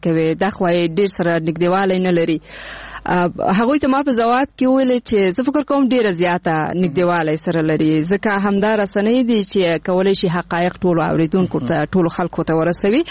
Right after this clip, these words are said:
نو زه چې کله هلته هر درس زده کوم، راځم بیرته رسنیو کې کار کوم، هغه خپلو هیوادوالو ته خپرونې له لارې وا-، ا، وایم، هغوی پوهوم، هغوی ته دا خبرې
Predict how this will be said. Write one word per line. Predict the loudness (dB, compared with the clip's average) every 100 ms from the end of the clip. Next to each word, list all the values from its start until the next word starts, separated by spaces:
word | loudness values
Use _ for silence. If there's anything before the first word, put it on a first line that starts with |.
| -8 -12 -12 -6 0
نو | 2 2
زه | 0 0
چې | 0 -2
کله | 0 0 0 0
هلته | -2 0 -2
هر | 0 0
درس | 0 0 0 -2
زده | -4
کوم، | -2 0 2 2
راځم | 2 0 0 0 0 2
بیرته | 2 0 -2
رسنیو | 0 0 0
کې | 0 0
کار | 0 -2
کوم، | -2 0 0
هغه | 0 -2
خپلو | -2 -2 0
هیوادوالو | 2 0 0 0 0
ته | -2
خپرونې | -4 -2 0 2 2
له | 2
لارې | 0 0 0
وا-، | 0 -2 -2
ا، | -2 -2
وایم، | 0 0 0 -2 -2
هغوی | 0 -2 -2
پوهوم، | -2 0 2 2 2 0
هغوی | 0 0 0
ته | 0
دا | 0 -2
خبرې | -4 -2 0